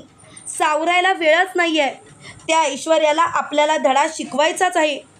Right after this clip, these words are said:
अरे सारंग, तिने आपल्या नानांना किडनॅप केलं, आपलं घर उद्ध्वस्त करण्याचा प्रयत्न केला. सारंग, त्या बाईने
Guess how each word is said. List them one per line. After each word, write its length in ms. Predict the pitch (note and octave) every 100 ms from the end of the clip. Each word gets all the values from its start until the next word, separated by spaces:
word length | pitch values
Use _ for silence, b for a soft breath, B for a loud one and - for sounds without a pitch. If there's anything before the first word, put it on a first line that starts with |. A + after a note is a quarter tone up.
| - B B C4+
अरे 220 | C#4+ D#4+
सारंग, 480 | - D4 C4+ D#4+ F4+
तिने 280 | D#4+ C#4+
आपल्या 420 | D#4+ C#4+ C4 D4+ D4+
नानांना 540 | C#4+ C#4 D4 D4 D#4
किडनॅप 500 | E4+ D4+ C4+ D4 D4+ D#4
केलं, 260 | C#4+ C#4 - - - B B
आपलं 380 | D4 D#4 E4+ F4+
घर 220 | D#4+ E4
उद्ध्वस्त 420 | F#4 B3+ E4+ E4+ F4+
करण्याचा 420 | F4 D#4+ E4+ E4+ F4
प्रयत्न 400 | D#4+ D#4+ D#4+ E4
केला. 340 | F4 D#4 B3+ - - - - b b
सारंग, 440 | - D#4 C#4+ D4+ E4+
त्या 180 | E4 D#4
बाईने 380 | D4 D4+ D#4